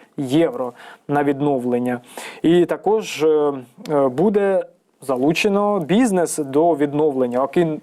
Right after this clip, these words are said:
окрім цього патронату з євроке-, європейських країн, з боку європейських країн, Україна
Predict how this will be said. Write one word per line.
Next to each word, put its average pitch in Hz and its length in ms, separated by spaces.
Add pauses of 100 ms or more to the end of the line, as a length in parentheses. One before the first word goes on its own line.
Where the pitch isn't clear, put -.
окрім 156 340
цього 147 260
патронату 147 840
з 143 400 (260)
євроке-, 160 600
європейських 156 600
країн, 135 380 (260)
з 151 80
боку 147 260
європейських 156 540
країн, 214 440
Україна 180 480